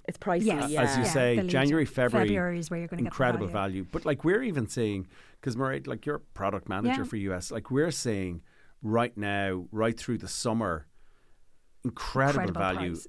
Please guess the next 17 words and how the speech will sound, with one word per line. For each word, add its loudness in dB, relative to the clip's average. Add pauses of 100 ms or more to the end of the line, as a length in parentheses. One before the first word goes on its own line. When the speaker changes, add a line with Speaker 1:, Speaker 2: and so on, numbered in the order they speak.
Speaker 2:
Yeah. -6
Speaker 3:
on 0
the -2
U -2
S. -8
Speaker 1:
Yeah. -2
Speaker 2:
Yeah. -4 (420)
Speaker 1:
Last 0
time -2
actually -4
we 0
went, -2
it -8
was -10
end -4
of -8
May -4